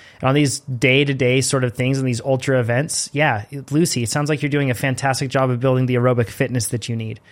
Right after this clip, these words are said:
If you're this on it with everything here, I bet you're on it with your fueling too, but that's a big thing,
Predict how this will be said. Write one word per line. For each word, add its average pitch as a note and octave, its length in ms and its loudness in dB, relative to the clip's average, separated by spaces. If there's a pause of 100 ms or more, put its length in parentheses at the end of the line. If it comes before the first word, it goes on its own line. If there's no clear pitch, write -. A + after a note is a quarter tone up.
(240)
If D3+ 140 -2
you're D#3+ 100 6
this E3+ 400 2 (140)
on C#3 220 4
it A#2+ 120 0
with B2 160 -2
everything B2+ 360 0
here, C#3 380 0
I C3+ 100 4
bet D3+ 200 0
you're E3+ 180 2
on E3 120 4
it D3+ 80 -2
with C#3+ 180 -4
your C3 100 0
fueling C3+ 440 0
too, B2+ 200 0
but A2+ 120 -2
that's C3 180 2
a D#3 60 2
big C#3+ 360 2
thing, G#2 300 -2